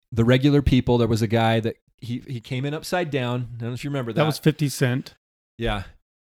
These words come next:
Speaker 2: He's put on some weight. He's more like a dollar now. <laughs>
Speaker 1: Distinguishable by the big gold chain that has the fifty on it.
Speaker 2: Yeah.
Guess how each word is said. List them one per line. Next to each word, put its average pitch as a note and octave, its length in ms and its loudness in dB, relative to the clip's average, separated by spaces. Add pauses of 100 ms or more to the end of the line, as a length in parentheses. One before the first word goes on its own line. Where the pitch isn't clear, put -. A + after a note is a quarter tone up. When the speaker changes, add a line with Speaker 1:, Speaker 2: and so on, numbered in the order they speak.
(140)
Speaker 2:
He's D3 100 -8
put G3 160 4
on F3 160 4
some D3 160 2
weight. C3+ 200 6
He's A#2+ 120 0
more C3+ 140 6
like C3 180 2
a A#2+ 60 -6
dollar A2 440 0
now. A2 220 2
<laughs> - 80 0
Speaker 1:
Distinguishable D3+ 720 2
by A#2+ 220 4
the A2+ 100 0
big A2+ 260 0
gold A#2 280 2
chain A#2+ 280 -2
that A2+ 120 -6
has A2 180 0
the A2 100 -4
fifty A2 440 -4
on G2 160 -6
it. G#2+ 120 -8 (160)
Speaker 2:
Yeah. A2 260 -2